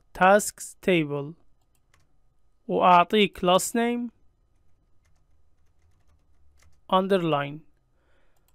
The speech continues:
تحت هذا اللينك أعمل div، أعطيه flex و items center. عندي هنا رابط آخر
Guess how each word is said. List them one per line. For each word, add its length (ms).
تحت 360
هذا 220
اللينك 600
أعمل 480
div، 420
أعطيه 460
flex 680
و 280
items 380
center. 500
عندي 420
هنا 200
رابط 520
آخر 480